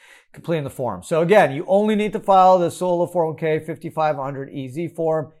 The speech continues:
if you have solo four oh one K assets over two hundred and fifty thousand.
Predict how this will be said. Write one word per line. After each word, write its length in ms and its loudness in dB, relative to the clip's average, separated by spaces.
if 60 -20
you 60 0
have 220 -6
solo 440 4
four 180 2
oh 40 2
one 80 -4
K 100 -2
assets 400 0
over 200 -4
two 300 -4
hundred 400 -4
and 180 -8
fifty 280 -8
thousand. 500 -4